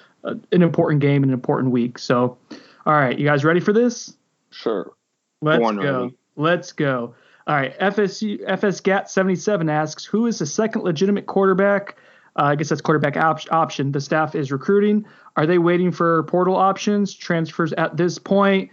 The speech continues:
Speaker 1: Uh, let's start off with Chris. Now that he's a little bit lighter and refreshed, what are your thoughts on the number two option at quarterback?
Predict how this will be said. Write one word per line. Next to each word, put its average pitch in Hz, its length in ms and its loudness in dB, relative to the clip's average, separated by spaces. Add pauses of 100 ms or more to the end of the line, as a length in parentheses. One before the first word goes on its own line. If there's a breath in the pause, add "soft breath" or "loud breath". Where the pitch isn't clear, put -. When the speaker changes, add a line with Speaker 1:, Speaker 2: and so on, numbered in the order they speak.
(320 soft breath)
Speaker 1:
Uh, 170 340 4
let's 247 180 -2
start 311 160 -4
off 277 140 -2
with 262 120 -4
Chris. 196 340 -2
Now 160 140 0
that 170 60 0
he's 165 120 -2
a 165 60 -2
little 165 160 -2
bit 160 120 -4
lighter 165 340 0
and 160 80 -2
refreshed, 185 600 -4
what 180 160 -2
are - 20 -2
your 196 100 0
thoughts 202 300 -4
on 180 200 0
the 160 100 -2
number 170 400 2
two 180 640 0 (340 soft breath)
option 156 380 -2
at 147 100 -6
quarterback? 139 640 -4